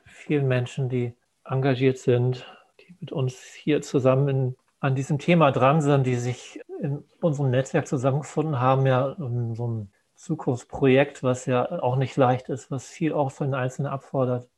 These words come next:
Da freue ich mich, dass wir da miteinander kreieren und, ja, unsere Hoffnung nicht verlieren, dass wir noch was bewegen können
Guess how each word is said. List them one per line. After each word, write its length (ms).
Da 140
freue 360
ich 120
mich, 520
dass 300
wir 140
da 420
miteinander 920
kreieren 600
und, 400
ja, 80
unsere 240
Hoffnung 260
nicht 180
verlieren, 380
dass 180
wir 80
noch 220
was 380
bewegen 420
können 420